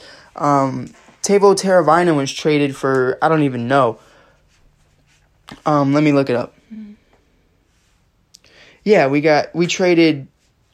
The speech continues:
Brian Bickle and Teuvo Teravainen for, um, hold on, I gotta sneeze. <coughs> That's me. Um, we traded them for a second round pick. <laughs> I mean, the twenty sixteen and the third round pick in the twenty seventeen.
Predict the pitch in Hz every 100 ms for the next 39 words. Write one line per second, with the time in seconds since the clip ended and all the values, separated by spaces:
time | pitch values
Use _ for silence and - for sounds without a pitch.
0 | 160 151 175 240 233 196 185 202 196 160
1 | - 180 185 185 185 175 147 151 147 120
2 | 139 _ _ _ - 160 151 143 143 143
3 | 139 135 127 123 165 _ _ _ - -
4 | 135 123 123 165 117 - 127 117 - _
5 | _ _ - - - _ _ - - -
6 | 110 190 170 - _ _ _ _ _ _
7 | - 151 151 135 _ _ _ _ _ _
8 | _ _ _ _ - 160 160 156 151 147
9 | 143 - 165 160 190 190 190 165 170 160
10 | 147 143 139 - 147 - - 165 190 -
11 | 165 160 151 160 190 - - - 123 165
12 | 170 165 160 170 165 170 175 175 165 165
13 | 175 156 147 156 160 160 151 156 160 147
14 | 139 151 156 156 151 151 151 156